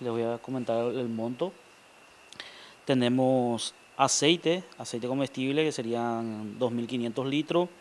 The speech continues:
azúcar, eh, dos mil quinientos kilos,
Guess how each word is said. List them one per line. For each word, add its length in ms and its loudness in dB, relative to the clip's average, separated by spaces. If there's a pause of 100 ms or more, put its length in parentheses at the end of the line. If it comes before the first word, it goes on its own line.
(840)
azúcar, 680 4 (360)
eh, 200 0
dos 140 0
mil 160 -2
quinientos 480 -2
kilos, 400 0